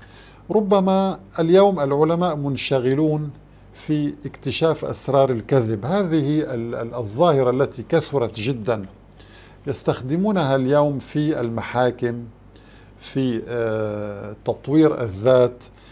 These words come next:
في تخليص الناس، أساليب جديدة لتخليص الناس من هذا الكذب المدمر الحقيقة. دعوني أتأمل معكم هذا الاكتشاف. قام باحثون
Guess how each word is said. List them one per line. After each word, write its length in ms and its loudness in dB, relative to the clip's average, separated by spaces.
في 240 -2
تخليص 580 0
الناس، 420 -2
أساليب 480 0
جديدة 440 2
لتخليص 560 -4
الناس 440 -4
من 100 -4
هذا 280 0
الكذب 480 0
المدمر 680 0
الحقيقة. 640 -10
دعوني 460 0
أتأمل 520 -4
معكم 440 -2
هذا 220 -4
الاكتشاف. 720 -10
قام 260 4
باحثون 760 0